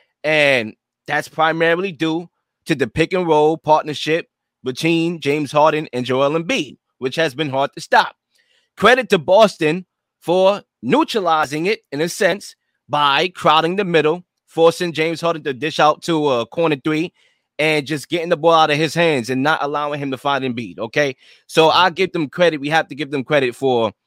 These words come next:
how well they played against, or how they adjusted to what the seventy-sixers were doing. Now, we all know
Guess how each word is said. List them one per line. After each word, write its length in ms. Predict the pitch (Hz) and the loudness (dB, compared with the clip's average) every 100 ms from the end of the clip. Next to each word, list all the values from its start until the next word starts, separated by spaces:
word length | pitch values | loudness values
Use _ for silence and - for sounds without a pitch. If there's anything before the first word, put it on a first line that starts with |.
| _ _ | _ _
how 200 | 139 135 | 0 2
well 200 | 135 135 | 2 0
they 120 | 113 | -2
played 440 | 104 135 120 107 - _ _ | -4 -2 0 -2 -10 _ _
against, 360 | 117 120 131 120 | -8 -4 -4 -2
or 100 | 135 | 0
how 160 | 170 | 2
they 140 | 160 131 | 2 0
adjusted 600 | 135 120 147 - 117 98 | -4 0 -2 -2 -8 -10
to 200 | - 147 | -6 -6
what 360 | 123 113 123 - | -6 -4 -4 -4
the 80 | 113 | -8
seventy-sixers 600 | - 123 113 127 - 92 | -4 -4 -4 -8 -8 -14
were 100 | 104 | -12
doing. 280 | 98 135 - _ _ _ _ | -6 -8 -8 _ _ _ _
Now, 340 | 117 139 117 92 _ _ _ _ _ _ _ - | -4 0 0 -4 _ _ _ _ _ _ _ -12
we 220 | 123 151 | -2 4
all 180 | 165 170 | 4 4
know 440 | 185 175 139 120 | 6 6 4 -2